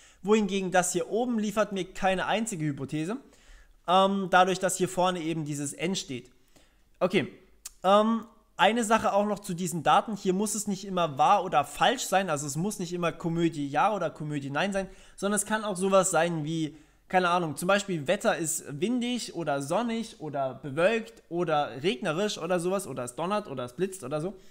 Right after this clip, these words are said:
Ähm, ihr könnt hier durchaus mehr als nur diesen einen Wert haben und dann, ähm, nach den Werten verallgemeinern, okay?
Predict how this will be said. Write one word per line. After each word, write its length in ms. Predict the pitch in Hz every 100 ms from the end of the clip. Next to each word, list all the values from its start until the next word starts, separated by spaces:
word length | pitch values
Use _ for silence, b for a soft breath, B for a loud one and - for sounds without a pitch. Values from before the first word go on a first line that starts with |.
| B B B
Ähm, 220 | 170 196 196
ihr 100 | 190
könnt 220 | 233 240
hier 120 | 214
durchaus 340 | 214 208 185
mehr 280 | 160 170 202
als 180 | 170 170
nur 80 | 170
diesen 260 | 147 160 -
einen 360 | 147 165 143
Wert 280 | 165 240 -
haben 300 | 180 190 202
und 300 | - 170 160
dann, 300 | 160 170 165 b b b b _
ähm, 340 | 151 165 165 160
nach 160 | 160 160
den 180 | 180 151
Werten 320 | 165 196 196
verallgemeinern, 880 | - 170 147 147 143 139 135 127 120
okay? 260 | 127 185